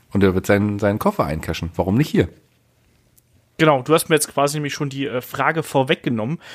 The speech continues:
Speaker 2: Also glaubt ihr, dass wir hier bei, äh, Extreme Rules ein Cash-In sehen würden? Wie gesagt, die Ankündigung war da. Die Frage ist jetzt, äh, um welchen Titel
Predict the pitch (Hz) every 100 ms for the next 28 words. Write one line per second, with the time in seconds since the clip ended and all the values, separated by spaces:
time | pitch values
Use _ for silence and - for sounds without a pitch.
0 | - - - 143 135 151 185 - 160 156
1 | 151 139 160 147 131 135 131 - - -
2 | _ 127 127 117 - _ - 143 - 196
3 | 156 156 208 208 143 147 143 196 214 -
4 | 127 120 117 131 123 120 113 135 143 -
5 | - 196 240 202 190 180 151 147 135 131
6 | 214 - - - - 156 165 175 175 -
7 | 170 156 - - - - _ 147 151 -
8 | - - 147 151 175 151 - 220 156 135